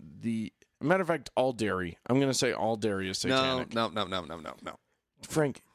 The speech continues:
Speaker 1: you don't have to give up the things that I'm
Speaker 2: No,
Speaker 1: listing.
Speaker 2: but what I'm saying is if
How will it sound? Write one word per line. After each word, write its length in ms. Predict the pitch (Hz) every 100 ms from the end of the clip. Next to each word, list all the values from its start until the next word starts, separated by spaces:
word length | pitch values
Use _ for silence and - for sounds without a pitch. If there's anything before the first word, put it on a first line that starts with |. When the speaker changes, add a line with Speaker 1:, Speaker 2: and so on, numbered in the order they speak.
| _
Speaker 1:
you 140 | 107 135
don't 200 | 147 127
have 180 | 123 -
to 80 | 113
give 200 | 113 110
up 160 | 117
the 100 | 104
things 280 | - 85 82
that 120 | 85
I'm 140 | 82 143
Speaker 2:
No, 80 |
Speaker 1:
listing. 180 | 165 127
Speaker 2:
but 80 | 123
what 120 | 127
I'm 80 | 120
saying 340 | 113 151 139 113
is 160 | 104
if 180 | 107 120